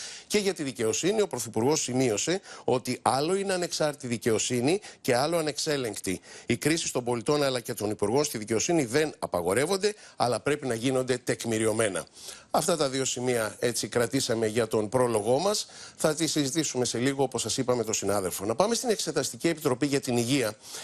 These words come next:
Εκεί είχαμε αντιπαράθεση. Χθες κατέθεσε ο πρώην Υπουργός Υγείας, ο κύριος Άδωνης Γεωργιάδης, ο οποίος, ε, βεβαίως οξύνθη κατά πνεύματα, υποστήριξε πως η παρέμβαση του ως υπουργού στο Ερίκος Ντινάν ήταν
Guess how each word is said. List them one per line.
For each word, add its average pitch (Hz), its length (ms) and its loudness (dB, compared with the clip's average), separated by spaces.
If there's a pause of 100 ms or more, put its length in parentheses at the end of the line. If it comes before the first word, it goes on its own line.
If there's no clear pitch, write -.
(160)
Εκεί 147 280 2
είχαμε 185 720 2 (220)
αντιπαράθεση. 156 920 0
Χθες 156 240 0
κατέθεσε 147 560 0
ο 123 100 2
πρώην 170 260 2
Υπουργός 107 400 -2
Υγείας, 135 400 0
ο 135 60 -6
κύριος 139 400 0
Άδωνης 120 480 0
Γεωργιάδης, 120 760 0 (340)
ο 160 160 -2
οποίος, 208 500 -4
ε, 170 220 -2
βεβαίως 160 300 -2
οξύνθη 160 320 -4
κατά 113 300 -2
πνεύματα, 170 480 0
υποστήριξε 127 720 0 (260)
πως 139 180 0
η 143 40 -2
παρέμβαση 139 680 0
του 117 200 -2
ως 123 260 0
υπουργού 127 560 2
στο 139 140 0
Ερίκος 117 320 0
Ντινάν 123 380 2 (220)
ήταν 196 460 0